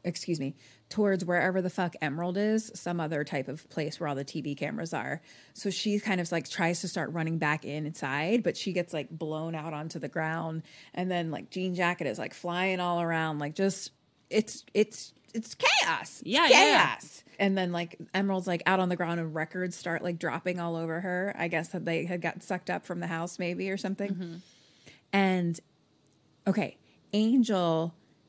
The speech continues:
Speaker 1: gets up, and so he has, like, a blue tarp and, like, um, barbed wire from when he,
Speaker 2: Okay.
Speaker 1: like, fell. Question number fifteen, what do you do? What does he do?
Speaker 2: Does he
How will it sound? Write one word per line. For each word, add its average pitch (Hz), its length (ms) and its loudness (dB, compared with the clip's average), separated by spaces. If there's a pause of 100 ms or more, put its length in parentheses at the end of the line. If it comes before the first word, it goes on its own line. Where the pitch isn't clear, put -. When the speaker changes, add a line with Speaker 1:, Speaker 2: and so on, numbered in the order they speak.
(480)
Speaker 1:
gets 175 320 4
up, 170 300 4 (680)
and 190 220 4
so 196 140 4
he 185 80 6
has, 185 280 2
like, 180 140 0
a 170 60 2
blue 185 320 2
tarp 165 540 -2 (100)
and, 175 220 0
like, 147 360 -2
um, 165 480 -4 (320)
barbed 170 360 2
wire 180 600 2 (500)
from 185 180 0
when 170 80 0
he, 156 80 2
Speaker 2:
Okay. 160 60 0
Speaker 1:
like, 160 160 -2
fell. 160 520 -2 (420)
Question 190 380 -2
number 165 180 0
fifteen, 180 520 0
what 170 200 -2
do 175 60 0
you 170 180 0
do? 160 180 0
What 151 100 0
does 147 120 -4
he 147 160 -2
do? - 320 -10 (880)
Speaker 2:
Does 214 320 0
he 233 960 -2